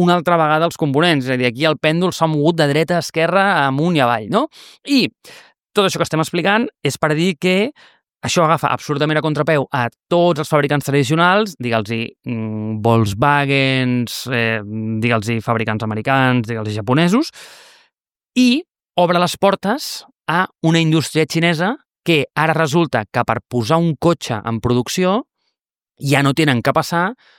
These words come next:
per peatge del motor de combustió,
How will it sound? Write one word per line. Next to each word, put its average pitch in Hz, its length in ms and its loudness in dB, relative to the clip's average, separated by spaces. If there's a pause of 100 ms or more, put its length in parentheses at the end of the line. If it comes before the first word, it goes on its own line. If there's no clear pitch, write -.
(180)
per 110 280 -2
peatge 143 640 0
del 117 200 0
motor 107 340 -6
de 104 100 -6
combustió, 147 1120 2